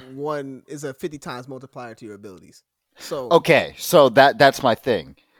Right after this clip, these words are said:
Speaker 2: Like, with stuff like flying and, and energy, like,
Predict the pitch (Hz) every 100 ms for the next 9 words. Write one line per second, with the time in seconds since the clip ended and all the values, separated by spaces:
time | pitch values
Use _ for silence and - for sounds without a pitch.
0 | _ - 123 123 - 131 127 - - 139
1 | 123 - 107 - - 117 123 110 110 104
2 | 104 107 104 _ _ _ _ _ 113 104
3 | 95 92 92 90 90 87 _ _ _ -
4 | 107 98 - 135 123 107 123 127 127 -